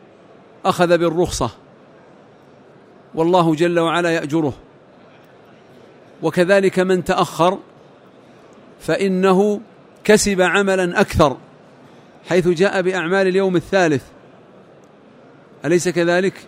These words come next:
من رمي الجمار، فهو أفضل، ومع هذا فلا بد أن يتقي الله في عمله، ولا يكسبه هذا زهواً وغروراً وما إلى ذلك، بل عليه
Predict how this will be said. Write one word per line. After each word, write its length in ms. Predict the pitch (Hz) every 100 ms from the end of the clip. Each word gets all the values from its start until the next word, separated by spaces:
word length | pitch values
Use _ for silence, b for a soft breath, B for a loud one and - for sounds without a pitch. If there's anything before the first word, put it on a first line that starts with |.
| - -
من 80 | 156
رمي 280 | 180 185
الجمار، 420 | 180 156 190 165 - - - - - - - - -
فهو 280 | - 139 143
أفضل، 460 | 151 190 156 156 107 - - - - - - -
ومع 360 | 143 170 180 175
هذا 300 | 170 190 180
فلا 300 | 147 175 190
بد 240 | 185 160
أن 140 | 180 175
يتقي 500 | 165 - 190 180 175
الله 300 | 170 180 160
في 140 | 170
عمله، 360 | 156 160 143 113 - - - - _ - - -
ولا 200 | 165 202
يكسبه 720 | 196 - 220 190 185 180 190
هذا 180 | 180 175
زهواً 400 | 156 180 156 139 110 - - - - - - - 143
وغروراً 640 | 156 170 202 190 160 117 - - - - - - -
وما 240 | 139 160 175
إلى 220 | 175 170
ذلك، 560 | 165 160 151 127 - - - - - - - - - - -
بل 160 | 165
عليه 580 | 160 170 202 202 196 214